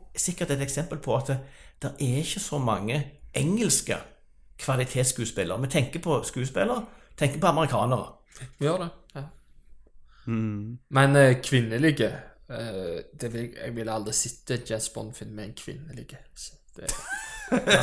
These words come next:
Speaker 2: ikke, ikke for å være mannssjåvinistisk, for det er jeg ikke, men
Speaker 3: Nei.
Speaker 2: jeg mener at, eh, kvinner, de passer ikke til James Bond, altså, det
Speaker 1: Nei, altså,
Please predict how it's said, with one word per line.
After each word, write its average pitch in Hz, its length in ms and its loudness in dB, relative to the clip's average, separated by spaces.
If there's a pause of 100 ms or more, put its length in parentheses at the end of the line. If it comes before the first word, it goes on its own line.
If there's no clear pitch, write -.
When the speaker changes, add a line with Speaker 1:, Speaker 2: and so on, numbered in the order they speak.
(1120)
Speaker 2:
ikke, 165 220 8
ikke 165 240 10
for 185 140 12
å 160 40 10
være 160 220 10
mannssjåvinistisk, 131 960 6
for 120 100 -2
det 151 100 6
er 170 80 8
jeg 117 140 0
ikke, 156 200 0
men 120 340 0
Speaker 3:
Nei. 104 380 6
Speaker 2:
jeg 131 100 6
mener 123 340 8
at, 120 160 0
eh, 98 260 -2
kvinner, - 600 -10
de - 160 -20 (100)
passer - 300 -6
ikke - 240 -10
til - 220 -16
James 127 220 -6
Bond, - 400 -20
altså, - 240 -8 (140)
det - 180 -18 (300)
Speaker 1:
Nei, 113 100 -2
altså, 135 200 4